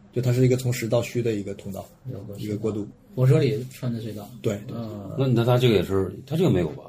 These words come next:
Speaker 3: 我觉得他没有从
Speaker 1: 它中间有，
Speaker 3: 继承的一个。
Speaker 1: 就是后来我很关注这个时间点，因为这段我没有明确的觉得它是利用空间移动，就是交代这个虚实的转换。
Speaker 2: 嗯。
Speaker 1: 是他开车，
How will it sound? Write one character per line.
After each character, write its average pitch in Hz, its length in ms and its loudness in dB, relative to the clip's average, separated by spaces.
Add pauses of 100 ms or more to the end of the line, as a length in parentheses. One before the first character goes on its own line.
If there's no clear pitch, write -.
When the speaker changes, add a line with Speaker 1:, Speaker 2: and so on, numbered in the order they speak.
Speaker 3:
我 - 40 -20
觉 101 80 -6
得 95 60 -4
他 107 140 -4
没 101 100 2
有 85 260 0
从 127 240 -4
Speaker 1:
它 170 80 -2
中 180 160 4
间 190 200 8
有， 147 100 8
Speaker 3:
继 101 80 2
承 82 220 -2
的 180 120 -2
一 175 60 -2
个。 170 60 0
Speaker 1:
就 143 80 2
是 127 300 2 (220)
后 - 160 2
来 165 60 8
我 151 100 6
很 135 160 0
关 131 160 2
注 151 60 0
这 156 80 4
个 147 40 4
时 127 140 -2
间 135 160 2
点， 123 240 0
因 139 80 -2
为 165 240 2 (160)
这 269 160 2
段 123 320 4
我 104 140 -2
没 113 120 -4
有 123 120 0
明 107 140 -6
确 131 140 0
的 117 80 2
觉 98 160 -6
得 107 140 -2
它 104 140 -6
是 107 220 -4 (180)
利 131 100 0
用 113 160 0
空 117 200 -6
间 120 240 0
移 101 60 -4
动， 110 280 -6 (840)
就 107 100 -10
是 101 100 -10
交 113 180 0
代 113 120 2
这 104 120 -2
个 101 260 -6
虚 - 240 -6
实 104 160 -8
的 104 80 -6
转 98 160 -8
换。 - 180 -14 (220)
Speaker 2:
嗯。 127 180 -2 (200)
Speaker 1:
是 - 100 -6
他 151 80 2
开 170 160 4
车， - 300 2